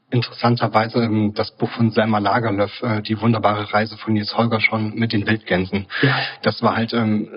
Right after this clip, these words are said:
Speaker 1: ist quasi das Buch meiner Kindheit schlechthin.
Speaker 2: Ja.
Speaker 1: Äh, le-,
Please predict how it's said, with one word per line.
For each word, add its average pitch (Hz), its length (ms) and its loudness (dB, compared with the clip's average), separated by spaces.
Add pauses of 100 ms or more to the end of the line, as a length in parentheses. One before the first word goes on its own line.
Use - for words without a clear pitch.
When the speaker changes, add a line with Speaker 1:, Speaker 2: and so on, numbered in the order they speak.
Speaker 1:
ist - 160 -2
quasi 110 240 0
das - 200 -6
Buch 143 240 2
meiner 104 200 0
Kindheit 110 380 0
schlechthin. 113 420 2
Speaker 2:
Ja. 135 140 2 (520)
Speaker 1:
Äh, 101 220 0
le-, 117 380 0